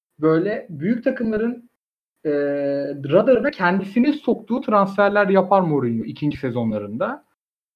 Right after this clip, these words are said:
Ve onlardan olağanüstü starlar çıkarır. Ve en gözüme çarpan Di Maria bugüne kadar. Gerçekten çok iyi bir oyuncu belli, olduğu belliydi ama şu an yani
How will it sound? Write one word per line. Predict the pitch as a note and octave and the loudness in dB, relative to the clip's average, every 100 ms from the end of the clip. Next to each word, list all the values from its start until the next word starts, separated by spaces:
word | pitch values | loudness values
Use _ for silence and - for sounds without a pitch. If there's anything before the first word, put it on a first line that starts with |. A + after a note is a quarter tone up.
| - | 0
Ve | G3 | 2
onlardan | G#3 F3+ G3+ A3 B3+ | 4 4 4 2 2
olağanüstü | A#3 G#3+ A#3 G#3+ G3+ - | 2 4 4 2 -4 -16
starlar | - G3 F#3+ F#3+ | 0 2 4 4
çıkarır. | F#3+ - A#2+ B2 D#3+ | 2 -4 -2 -2 -6
Ve | |
en | - D4 D#4+ C4+ | -2 2 2 2
gözüme | G3+ G3 G3 | 2 2 2
çarpan | G3 F3+ A#3 G#3+ | 0 0 4 4
Di | F3+ | 4
Maria | E3 C#3+ A2 - B2+ | 4 2 -2 -8 -4
bugüne | A#2 A2+ G#2 | -2 -2 -4
kadar. | - - _ | -14 -16 _
Gerçekten | - F#3 - - G3+ A3 _ _ _ _ _ _ _ | -4 -2 -2 -8 -6 -8 _ _ _ _ _ _ _
çok | - - | -8 0
iyi | A3+ | 2
bir | G#3+ | 4
oyuncu | G#3 G3+ | 2 2
belli, | G#3+ A3 A#3 | 2 0 4
olduğu | F3+ F#3+ G#3 | 4 4 2
belliydi | G3+ A3 A3+ F#3+ | 2 2 2 2
ama | G#3+ A#3 - _ _ _ _ _ _ _ | 2 -2 -6 _ _ _ _ _ _ _
şu | - - | -12 0
an | F#3 G#3+ A3+ _ | 2 2 -4 _
yani | E3+ C#3 C3 C3 A2+ | 0 2 4 2 -2